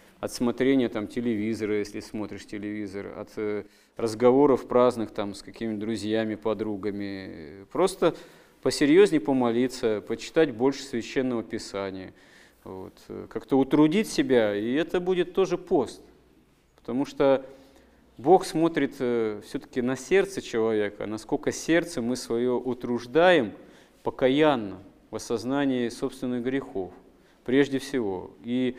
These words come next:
если этому способствует пост, он действительно необходим. Но если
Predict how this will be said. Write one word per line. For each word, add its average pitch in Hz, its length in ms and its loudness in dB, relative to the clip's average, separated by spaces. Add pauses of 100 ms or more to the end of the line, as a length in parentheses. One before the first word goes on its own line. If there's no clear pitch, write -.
(520)
если 135 800 4
этому 131 300 0
способствует - 760 0
пост, 202 320 6
он 131 140 2
действительно 139 380 -4
необходим. 135 640 -2 (420)
Но 120 360 -2
если 135 640 2